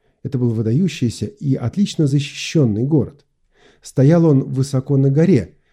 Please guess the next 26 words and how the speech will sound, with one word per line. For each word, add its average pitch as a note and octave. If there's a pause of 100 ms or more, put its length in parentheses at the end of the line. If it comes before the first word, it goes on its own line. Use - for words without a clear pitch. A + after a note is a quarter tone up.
(160)
так D#2
что F2+
защита A2
формировалась G#2
естественным C3
образом. A2+ (880)
Даже A#3
сейчас G3
туда C#3
трудно D3+
забраться, C#3+ (400)
слишком C#3
высоко G3
и F3
слишком C#3
круто. - (760)
Ну D#3+
а D#3
наверху C#3+
находилась G#3+
равнина, F3 (460)
и D#3+
орошалась D3
она D#3
рекой D3
Пактол. C#3+